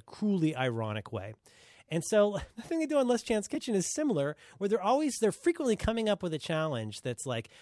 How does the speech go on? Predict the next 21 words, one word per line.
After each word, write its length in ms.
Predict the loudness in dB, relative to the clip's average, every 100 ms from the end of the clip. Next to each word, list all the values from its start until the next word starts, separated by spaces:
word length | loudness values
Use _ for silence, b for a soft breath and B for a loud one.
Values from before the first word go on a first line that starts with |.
| B -4
"Aha, 640 | -2 0 2 4 4 4
the 80 | 0
thing 280 | 0 2 2
that 140 | 0
really 460 | 0 4 4 4 2
screwed 340 | 0 0 2
you 120 | 2
up 100 | 0
before, 420 | -2 -6 -2 0 0
like, 160 | -2
now 280 | -2 0 0
you've 240 | 0 -2
gotta 180 | -2 -4
do 160 | -4 -4
it 80 | -4
again, 460 | -4 -4 -6 -10 -12
like, 200 | -8 -8
with 160 | -6
less 180 | -6 -6
time." 380 | -6 -6 -4 -6
And, 200 | -8